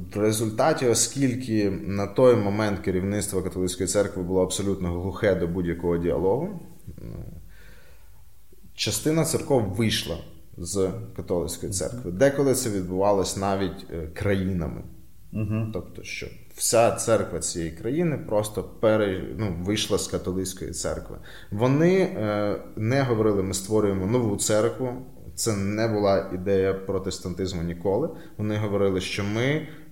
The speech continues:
Speaker 1: е, просто продовжуємо бути істинною церквою. В той час, коли, е, Римо-католицька церква втратила це звання по причині того, що вона не робить те, чим мала би займатися.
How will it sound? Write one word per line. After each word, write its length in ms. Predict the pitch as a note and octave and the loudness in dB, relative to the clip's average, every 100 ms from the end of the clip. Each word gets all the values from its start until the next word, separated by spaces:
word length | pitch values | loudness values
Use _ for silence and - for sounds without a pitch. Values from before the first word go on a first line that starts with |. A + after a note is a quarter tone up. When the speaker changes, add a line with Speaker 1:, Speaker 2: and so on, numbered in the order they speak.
| - | -12
Speaker 1:
е, 340 | F#2 F#2 E2+ E2 - - | -6 -4 -2 -4 -6 0
просто 340 | A2 A#2+ G#2+ | 4 4 2
продовжуємо 640 | G2+ F#2+ G2+ G#2+ G2 F2+ | 0 2 4 4 2 0
бути 220 | F2 F#2 F#2 | 0 -2 -2
істинною 600 | G2+ G#2 - F2+ E2+ E2+ | -2 -4 -2 -2 -2 -2
церквою. 480 | - D#2 D#2+ - - - | 0 -2 -4 -12 -14 -6
В 40 | |
той 200 | - G2+ | 0 0
час, 360 | - A2+ A2+ - | 2 0 0 -2
коли, 420 | F2+ F#2 G2 F#2 - - - | -2 0 2 0 -4 -12 -8
е, 440 | E2+ E2 D#2 D2+ D2+ - - | -6 -4 -4 -6 -8 -10 -12
Римо-католицька 800 | - G2+ C3+ C3+ - B2 A#2+ - | -2 2 2 2 2 4 4 0
церква 460 | A2 A#2 A2+ A2+ G#2 | 0 2 2 2 0
втратила 800 | F#2+ - - - G2+ G#2+ G#2 F#2 | 0 -6 -8 2 4 6 4 2
це 180 | F#2 F#2+ | 2 -4
звання 320 | F2+ G#2 B2+ | -4 -4 -2
по 140 | C3 | -4
причині 380 | F2 F#2 - G2 | -6 -6 -4 -2
того, 200 | F#2+ A#2+ | 4 4
що 160 | G2+ F#2+ | 4 0
вона 160 | G2 | 0
не 120 | F#2+ F#2+ | 2 2
робить 300 | G#2 G2 - | 2 2 0
те, 140 | G2+ | 0
чим 240 | - G2+ F2+ | 0 -2 0
мала 240 | E2+ E2+ | 0 0
би 120 | D2+ | -2
займатися. 540 | E2 C#2 D2+ A#1 - | -4 -4 -6 -6 -10